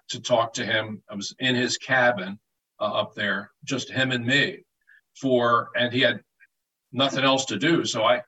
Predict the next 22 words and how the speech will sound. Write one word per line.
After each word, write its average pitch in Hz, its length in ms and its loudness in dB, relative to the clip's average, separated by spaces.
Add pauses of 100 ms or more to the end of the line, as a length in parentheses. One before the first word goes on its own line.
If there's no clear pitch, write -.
I 127 140 0
was 131 320 -2
alone 127 420 0
in 120 100 -6
the 113 80 -6
cabin 123 420 0
with 98 80 -10
Muhammad 117 400 -2
Ali 107 320 0
for 107 160 -8
about - 340 0
an 101 80 0
hour 117 240 2
and 107 100 0
a 104 60 0
half, - 320 -4 (340)
<laughs> - 460 -14 (1080)
which 165 220 4
was 151 120 -2
pretty 170 260 4
awesome. 151 500 4 (320)
Uh, 120 400 0